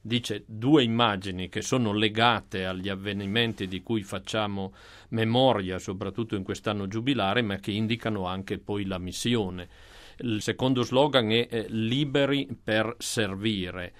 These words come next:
Ecco, la libertà ottenuta non è fine a se stessa, una libertà vuota e senza contenuto sa-, darebbe ragione a Nietzsche, sarebbe nichilismo, ha bisogno di essere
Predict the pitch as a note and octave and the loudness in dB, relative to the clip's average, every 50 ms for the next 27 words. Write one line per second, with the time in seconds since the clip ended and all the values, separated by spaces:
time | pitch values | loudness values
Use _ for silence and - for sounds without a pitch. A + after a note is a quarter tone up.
0 | - - - - - G#2 F#2+ - A#2 A2+ A2 A2+ A2+ A2+ A2+ A2+ A#2+ A2 G#2+ - | -20 -20 -20 -14 -10 -10 -6 -2 0 2 4 4 4 2 2 2 2 0 0 4
1 | - C#3 C3 C3 - - A#2 A#2 - - - - B2 A2+ A2 A2+ C3 C3+ C3+ - | 6 6 6 6 6 2 2 2 2 0 0 2 2 2 4 2 0 0 0 0
2 | B2+ A#2 G#2+ G2+ G2 G2 G2+ G#2+ G#2+ - - A2+ A2 G#2+ G#2 G2 F#2+ F#2+ - - | 0 0 0 0 -2 -2 0 -2 -2 -2 -4 -4 -4 -2 -2 -4 -4 -6 -4 -6
3 | G#2+ - - - C#3 B2 A2 F#2 - - G2+ F#2 F#2+ G2 G2 G2+ G#2 G#2 G2 G#2+ | -6 -6 -2 0 2 2 2 0 -4 -6 -6 -6 -4 -4 -4 -4 -4 -4 -4 -6
4 | G#2 G#2+ - - A#2+ A2+ A2 A2+ - A2+ A2 A2 A#2 B2 B2 A#2+ A2 - - - | -6 -6 -4 -2 0 2 2 0 -2 -4 -4 0 4 6 6 6 4 2 0 -4
5 | G2+ F#2+ F#2+ F2+ - - A2+ A2+ G#2 - G#2+ G2 - A2 G#2+ G#2 G2 G2 - A#2+ | -2 -2 -2 -4 -2 -2 0 0 -2 -2 -6 -6 -4 -4 -4 -4 -2 -2 -2 -2
6 | A2+ G#2 G#2 G#2 - G#2 F#2 - - - - - - - G#2 - F#2+ G#2 G2 G#2+ | -2 -2 -4 -6 -6 -6 -6 -6 -8 -14 -12 -10 -6 -6 -6 -6 -4 -4 -2 0
7 | G#2+ G2+ G#2+ G2+ G2+ G2 F#2+ F#2+ A2 A2 G#2+ G2 F#2+ G#2 B2 C3+ C3+ - - F2 | 0 0 0 -2 -2 -2 -4 -4 -4 -2 -2 -2 -2 0 0 0 0 -2 -6 -10
8 | - - - - - - - - - A#2 G#2+ G#2+ G#2+ G2+ G#2+ G2+ G#2 F#2+ - - | -10 -14 -18 -20 -20 -20 -12 -6 -4 -2 0 0 0 0 -2 -2 -4 -4 -4 -4
9 | G#2+ G#2+ A#2+ A2+ F#2+ F#2+ - G2 F#2+ G2 A2+ A2+ A2 A#2 G#2+ A#2+ B2 B2 B2+ B2 | -2 0 2 0 0 -2 -4 -6 -4 -4 -4 -2 -2 -2 0 2 2 2 2 2
10 | G#2+ G#2 G#2+ A2 A2 G#2+ - - A#2+ G#2+ G2+ A2 G#2 F#2+ | 2 2 2 4 4 2 2 0 0 0 0 0 -2 -2